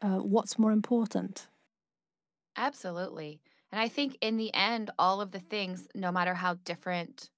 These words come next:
Speaker 2: they seem, these different disciplines, they all communicate and they all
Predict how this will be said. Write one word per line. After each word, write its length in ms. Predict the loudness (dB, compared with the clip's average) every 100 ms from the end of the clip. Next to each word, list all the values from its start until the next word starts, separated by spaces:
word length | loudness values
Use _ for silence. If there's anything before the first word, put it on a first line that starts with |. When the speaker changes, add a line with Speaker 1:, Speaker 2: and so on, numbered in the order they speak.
| _ -6
Speaker 2:
they 140 | -6
seem, 600 | -6 -6 -6 -6 -8 -12 _ _ -12
these 140 | -10
different 300 | -6 -6 -4
disciplines, 600 | -4 -6 -6 -4 -4 -6 -14 -20 _
they 160 | 0 4 8
all 260 | 8 8
communicate 760 | 4 -4 -2 -2 -4 -2 -2 -2
and 160 | -2 -4
they 160 | -4 0
all 520 | 2 2 0 -2